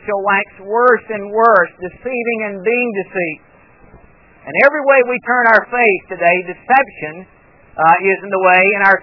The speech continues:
society recognizes and even seems to take, uh, delight in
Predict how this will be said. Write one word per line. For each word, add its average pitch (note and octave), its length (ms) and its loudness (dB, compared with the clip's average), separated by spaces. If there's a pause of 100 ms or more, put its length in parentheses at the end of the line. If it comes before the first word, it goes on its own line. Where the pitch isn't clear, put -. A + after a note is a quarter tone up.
society A#3 480 -2
recognizes F3+ 880 -2
and F#3 80 -10 (160)
even A#3+ 160 -14
seems A#3+ 220 -8
to G3 180 -6
take, G#3 240 2
uh, E3+ 220 2 (260)
delight A3 640 0
in G3 80 -10